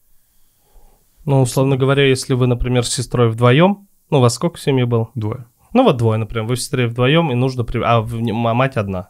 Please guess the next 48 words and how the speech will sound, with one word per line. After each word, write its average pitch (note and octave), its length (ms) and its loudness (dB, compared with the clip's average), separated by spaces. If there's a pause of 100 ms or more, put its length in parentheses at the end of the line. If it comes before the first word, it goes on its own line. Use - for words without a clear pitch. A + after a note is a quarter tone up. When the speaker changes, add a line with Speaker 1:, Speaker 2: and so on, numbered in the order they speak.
Speaker 1:
например, G2 480 -10
и A2+ 120 -6
внимание A2+ 380 0
надо A2 200 -2
привлечь. G2 440 -4 (520)
Ну A#2+ 140 2
вот, A#2+ 220 -2 (200)
и A#2+ 120 -6
типа A2+ 220 -6
я A2+ 180 2
чё-то A2+ 300 -2
делаю, C3+ 500 4 (380)
и A#2+ 160 2
когда B2+ 240 2
я C3 60 6
её B2+ 200 2
смешу, F3+ 480 2
она C3+ 220 4
сразу C3+ 400 2
на B2 80 2
меня A#2+ 220 0
поворачивается, A#2+ 640 -2
начинает A#2 320 -6
смеяться, B2 400 -2
обращает A2+ 420 -2
внимание. G#2+ 340 -2
И A2 60 -2
этого A#2 180 -4
вполне B2 320 0
достаточно, A#2+ 480 -2
чтобы A#2+ 240 -4
запустить A#2 520 -2
просто A2+ 300 -6
этот A2 100 -10
процесс. A2+ 400 -6 (520)
Я, C3+ 140 6
например, D#3 380 4
по - 100 2
себе C#3 260 0
могу A2+ 220 0
сказать, D3+ 400 0
вот A#2 140 2
опять A2+ 260 -2
же, G#2+ 60 -8
как C#3 200 -4
у C3 40 -2
меня A#2 200 4
было. G#2 240 -4